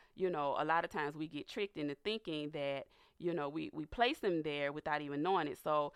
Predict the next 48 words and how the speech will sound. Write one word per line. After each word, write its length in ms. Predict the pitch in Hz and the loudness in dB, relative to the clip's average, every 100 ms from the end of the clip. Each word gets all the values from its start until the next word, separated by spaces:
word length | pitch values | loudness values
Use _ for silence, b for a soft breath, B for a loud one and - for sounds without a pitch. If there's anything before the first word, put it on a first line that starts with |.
| B B | B B
Tony 300 | 277 294 - | 0 2 4
Evans 320 | 240 208 202 | 4 4 2
was 180 | 190 190 | 0 0
like, 400 | 185 151 156 - | 4 4 4 -2
okay, 200 | 160 - | -6 -2
I, 180 | 156 160 160 | 0 2 0
I'm 80 | |
telling 260 | 165 247 190 | 2 6 6
you, 60 | 160 | 4
I'm 100 | 151 | 2
about 200 | 165 165 | 4 4
to 60 | 160 | 2
bring 200 | 170 160 | -2 -2
this 100 | 156 | -2
home. 320 | 165 131 151 _ B B | -2 -2 -6 _ B B
So 80 | 175 | -4
Tony 340 | 160 254 262 | 0 2 4
Evans 280 | 220 208 202 | 2 2 2
was 160 | 190 180 | 0 0
like, 380 | 170 160 151 151 _ b | 4 6 4 0 _ b
"Let's 160 | 262 | 2
think 180 | - 440 | 4 0
about 200 | 415 226 - | 4 6 8
opposites." 580 | 175 - - 135 127 - - _ b - | 8 6 -8 -6 -8 -12 -20 _ b 0
So 400 | 214 185 175 - - | 6 8 8 4 0
he 80 | 220 | 0
was 80 | |
like, 160 | 196 170 | 4 6
"What's 160 | 240 - | 6 6
the 120 | 208 | 8
opposite 380 | 202 208 185 175 | 8 4 -2 -2
of 80 | |
good?" 380 | 160 180 147 - | 2 2 2 -4
The 60 | - | -8
congregation 560 | - 156 151 147 151 151 | -2 -2 -2 -4 -6 -8
was 140 | 135 | -6
like, 200 | 127 127 | -8 2
"Bad." 320 | 233 185 - - - b | 4 4 0 -14 -20 b
"What's 140 | - 208 | -6 2
the 80 | 160 | 4
opposite 320 | 156 - 151 | 4 0 -6
of 80 | 156 | 2
up?" 260 | 277 - - | 4 4 0
The 60 | - | -12
congregation 540 | - 143 156 151 156 | -6 -6 -6 -8 -8
was 120 | 143 139 | -10 -6
like, 240 | 135 135 | -6 -4
"Down." 420 | 170 165 123 123 | -2 -2 -4 -8